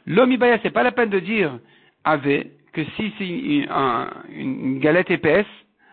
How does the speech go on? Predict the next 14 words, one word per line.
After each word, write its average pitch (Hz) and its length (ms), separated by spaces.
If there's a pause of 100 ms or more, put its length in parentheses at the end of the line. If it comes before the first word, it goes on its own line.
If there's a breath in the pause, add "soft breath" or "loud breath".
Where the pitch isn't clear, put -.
(380 soft breath)
qui 143 100
va 139 140
de 139 100
Irzele, 190 680 (100)
puisqu'il 202 340
va 170 100
la 151 120
manger, 160 480 (720)
l'homme 202 340
Avtile, 208 720
il 160 120
veut 190 100
pas 247 140
l'annuler 190 360